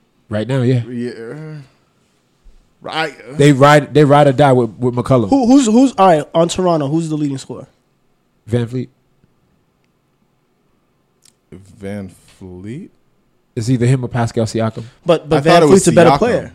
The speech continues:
Speaker 2: I thought it was Siakam.
Speaker 3: But Van Fleet's the better
Speaker 1: They're,
Speaker 3: player.
Speaker 1: they're interchangeable, to be honest.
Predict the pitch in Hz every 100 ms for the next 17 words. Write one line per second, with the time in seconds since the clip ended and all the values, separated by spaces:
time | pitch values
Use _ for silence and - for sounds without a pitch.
0 | - 107 143 120 98 101 95 110 85 82
1 | 82 _ _ - 165 180 185 - 196 202
2 | - 151 156 156 143 156 117 117 156 185
3 | 175 _ _ - 147 139 - 147 110 92
4 | _ _ _ _ _ _ _ _ - 117
5 | 113 110 110